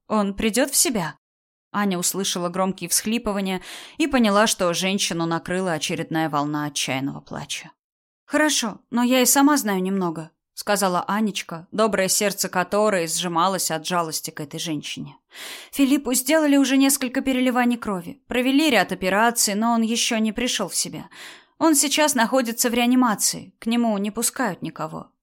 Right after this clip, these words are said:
В зале ожидания поочерёдно караулят его жена и родители».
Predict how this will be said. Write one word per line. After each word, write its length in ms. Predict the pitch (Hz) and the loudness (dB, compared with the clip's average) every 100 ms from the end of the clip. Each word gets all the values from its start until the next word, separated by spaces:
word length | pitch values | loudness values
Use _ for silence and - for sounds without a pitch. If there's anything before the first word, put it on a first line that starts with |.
| _ | _
В 60 | 196 | -2
зале 340 | 208 208 202 | 2 4 4
ожидания 560 | 190 196 190 220 226 180 | 2 0 2 4 4 0
поочерёдно 680 | 180 180 208 196 220 208 | 0 -2 -2 -2 -2 -4
караулят 540 | 175 190 185 208 202 180 | -4 -2 0 0 -4 -4
его 300 | 180 175 165 | -4 -2 -2
жена 380 | 160 190 170 185 | -2 -2 0 0
и 40 | |
родители». 580 | 160 147 147 - - | -2 -6 -8 -10 -12